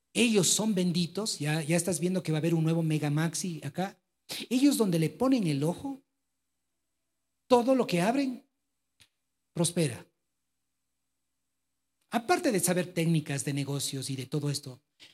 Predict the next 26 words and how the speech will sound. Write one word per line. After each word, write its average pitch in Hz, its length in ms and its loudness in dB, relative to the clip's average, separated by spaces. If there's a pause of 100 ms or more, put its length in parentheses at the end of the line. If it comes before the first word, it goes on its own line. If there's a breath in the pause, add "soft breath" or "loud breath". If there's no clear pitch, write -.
(200 loud breath)
hay 226 180 2
un 214 160 0
principio 196 640 0
espiritual 135 840 -4 (340)
que 160 140 0
ellos 185 260 2
lo 156 140 -2
ponen 156 280 0
en 127 140 -6
práctica. - 480 -10
Mira, 226 340 4
eh, 240 320 2
los 190 180 2
judíos 262 420 2
viven 226 260 2
de 160 60 2
esta 156 200 0
manera. 151 460 0 (920 loud breath)
El 170 200 2
diez 247 240 4
por 220 180 0
ciento 247 640 0 (420 loud breath)
ellos 170 600 0
dan 165 300 -2
su - 180 -2
diezmo. 131 560 -10